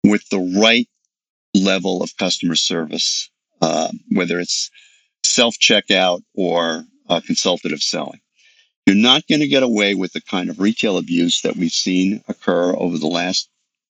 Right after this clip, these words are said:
fifteen or twenty years, as so many of the legacy players basically just cruised along, assuming they could get away with same old, same old.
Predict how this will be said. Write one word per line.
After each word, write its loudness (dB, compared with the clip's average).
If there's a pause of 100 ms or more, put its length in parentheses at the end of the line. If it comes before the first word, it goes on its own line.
(300)
fifteen 0
or -2
twenty 0
years, 0 (560)
as 0
so 2
many 4
of -4
the -2 (260)
legacy 0
players -2
basically 0
just -2 (140)
cruised 2
along, -2
assuming -2
they -4
could -2
get -2
away -2
with -6
same -2
old, -2
same -6
old. -14